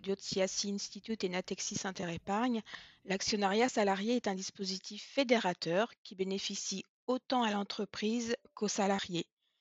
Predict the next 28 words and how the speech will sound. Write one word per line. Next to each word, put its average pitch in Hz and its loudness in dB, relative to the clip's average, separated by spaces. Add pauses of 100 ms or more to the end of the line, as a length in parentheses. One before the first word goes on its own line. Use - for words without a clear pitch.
(300)
C'est - -8
un 180 0
outil 196 0
pour 208 2
attirer 214 6
et 202 2
fidéliser 202 2
les 214 4
salariés, 202 2
avec 196 0
six - -4
salariés 240 4
sur 208 0
dix 185 -4 (320)
qui 262 2
déclarent 226 4
que 220 0
la 185 4
mise 240 2
en 240 4
place 233 2
d'un 202 -2
plan 196 -4
d'actionnariat 185 0
salarié 185 -2
dans 180 -2
une 190 -2
entreprise 226 -4